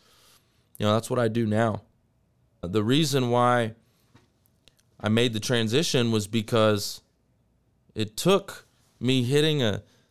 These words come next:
glass ceiling over and over in the auto industry.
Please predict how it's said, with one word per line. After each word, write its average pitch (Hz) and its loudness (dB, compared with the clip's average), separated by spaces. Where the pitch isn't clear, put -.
glass 127 0
ceiling 139 -2
over 110 -2
and 104 -4
over 110 -2
in 98 -4
the 101 -6
auto 127 -4
industry. 90 -8